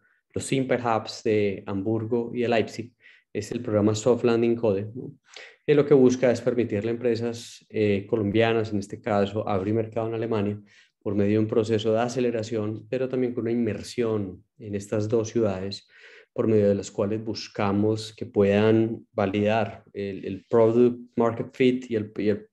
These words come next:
product solution fit, ¿no? Eh, y Accelerate veinte treinta, este es el último ejemplo que traje. Este es un programa que hacemos con otros, eh, veinte Impact Hubs, más o menos,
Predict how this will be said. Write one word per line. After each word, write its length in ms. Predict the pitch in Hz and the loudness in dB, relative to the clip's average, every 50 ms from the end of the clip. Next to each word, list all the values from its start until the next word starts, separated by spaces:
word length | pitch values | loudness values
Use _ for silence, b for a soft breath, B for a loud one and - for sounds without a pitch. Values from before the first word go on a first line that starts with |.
| _ | _
product 340 | - 113 110 110 110 113 107 | 0 2 2 2 2 0 -6
solution 500 | - - 110 107 117 117 120 - - 92 | -6 -6 -2 0 0 0 -2 -4 -8 -14
fit, 300 | 90 - 90 85 82 - - | -12 -12 -14 -14 -14 -14 -14
¿no? 220 | - 104 117 120 - B B B B B B B B B B B B B B B - | -12 -12 -12 -12 -14 B B B B B B B B B B B B B B B 0
Eh, 500 | - 123 123 123 120 120 120 120 117 113 123 | 2 4 6 6 8 8 6 6 6 6 6
y 80 | 127 123 | 4 4
Accelerate 480 | 113 - - - 127 120 117 120 120 120 | 2 2 2 2 4 4 6 4 4 4
veinte 300 | 120 123 120 120 117 113 | 4 4 4 4 2 2
treinta, 360 | 117 156 165 170 170 165 151 | 2 4 4 4 2 2 0
este 200 | - - - 120 | -2 -2 -6 -6
es 40 | 117 | -2
el 100 | 120 120 | 0 0
último 280 | 120 117 120 120 107 | 0 -2 -2 -4 -4
ejemplo 260 | 98 101 101 101 - | -2 -2 -4 -4 -6
que 100 | 117 110 | -8 -8
traje. 520 | 101 - 113 117 127 127 127 131 127 127 127 127 123 - | -8 -6 -4 -4 -4 -4 -4 -4 -2 -4 -4 -8 -12 -12
Este 260 | - 104 - - - | -14 -14 -12 -12 -12
es 60 | 107 | -10
un 60 | 113 110 | -10 -6
programa 260 | - 117 110 107 107 | -4 -2 -2 0 0
que 100 | - 98 | -2 -4
hacemos 260 | 101 98 107 107 110 | -2 -2 -2 -2 -2
con 160 | - - 107 | -2 -2 -2
otros, 600 | 95 95 - 113 110 110 110 - - - - - - | -2 -2 -2 -2 -2 -2 -4 -8 -12 -12 -12 -10 -10
eh, 160 | - 92 95 98 | -8 -8 -6 -2
veinte 360 | 104 113 123 123 123 123 127 | 2 2 4 4 2 2 0
Impact 320 | 120 117 110 113 110 104 104 | 0 0 0 -2 -6 -4 -4
Hubs, 320 | 98 95 95 - - - | -4 -4 -4 -6 -10 -8
más 160 | 113 98 107 | -8 -6 -4
o 40 | 107 | -4
menos, 420 | 104 90 85 87 90 - - _ | -4 -4 -6 -8 -10 -16 -18 _